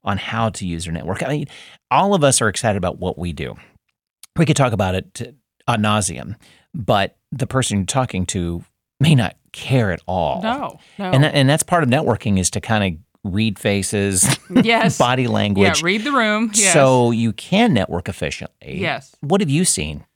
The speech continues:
Speaker 2: Yes.
Speaker 1: that works for you?
Speaker 2: And it was really difficult for me. I'm actually, at my core, a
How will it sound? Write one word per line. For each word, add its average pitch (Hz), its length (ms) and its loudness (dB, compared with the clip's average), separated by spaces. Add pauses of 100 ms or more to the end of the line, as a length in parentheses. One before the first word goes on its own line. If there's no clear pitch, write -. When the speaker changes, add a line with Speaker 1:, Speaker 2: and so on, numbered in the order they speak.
(120)
Speaker 2:
Yes. 165 420 -6
Speaker 1:
that 98 200 0
works 117 300 -4
for 120 160 -2
you? 104 560 -2 (460)
Speaker 2:
And 233 140 -2
it 269 80 0
was 233 200 -4
really 247 420 -4
difficult 214 540 -6
for 165 120 -16
me. 170 180 -6
I'm 233 260 -4
actually, 202 440 -8
at 170 160 -10
my 160 160 -6
core, 190 420 -6 (100)
a 160 300 -8